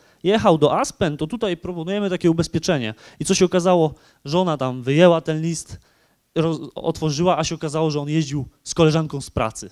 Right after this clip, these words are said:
do Aspen. Czyli jakby bank zaczął ingerować w jego prywatność. To jest może taki przykład tam moralnie wątpliwy, może się wydawać, ale,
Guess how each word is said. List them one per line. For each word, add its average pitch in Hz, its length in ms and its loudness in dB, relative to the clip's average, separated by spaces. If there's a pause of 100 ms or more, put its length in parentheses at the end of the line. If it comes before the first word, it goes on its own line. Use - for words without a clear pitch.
(120)
do 110 140 -4
Aspen. 101 360 -16
Czyli - 160 -2
jakby 190 360 2
bank 202 300 -2
zaczął 196 260 -2
ingerować 175 440 2
w - 20 -10
jego 160 180 -2
prywatność. 120 520 -4
To 277 60 -2
jest 269 120 -2
może 254 180 -4
taki 214 160 -10
przykład 196 320 -2
tam 160 160 -4
moralnie 180 400 -2
wątpliwy, 151 560 -2
może 139 180 -6
się 143 100 -6
wydawać, 131 380 0
ale, 151 320 2